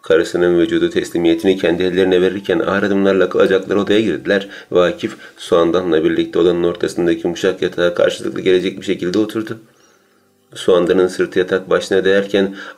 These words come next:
ayaklarını kendisine doğru çekerek bağdaş kurdu. Elleri yatağın soğuk çarşafları arasında birbirlerini kucaklarken Akif tek ayağını altına alarak kendisinin ellerini soğuk çarşaftan ayırarak sıcak avuçları arasına aldı.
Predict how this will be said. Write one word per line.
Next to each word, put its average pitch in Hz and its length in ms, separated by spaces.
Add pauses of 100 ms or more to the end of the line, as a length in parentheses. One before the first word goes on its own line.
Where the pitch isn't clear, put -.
ayaklarını 107 500
kendisine 98 460
doğru 82 160
çekerek 95 440
bağdaş 90 320
kurdu. 104 440 (300)
Elleri 87 440 (220)
yatağın 107 360
soğuk 95 340
çarşafları 113 540
arasında 85 400
birbirlerini 92 500
kucaklarken 80 760 (220)
Akif 82 420
tek 87 180
ayağını 80 300
altına 87 300
alarak 85 300
kendisinin 87 420
ellerini 95 420
soğuk 98 300
çarşaftan 101 500
ayırarak 104 380
sıcak 107 280
avuçları 101 360
arasına 107 320
aldı. 95 280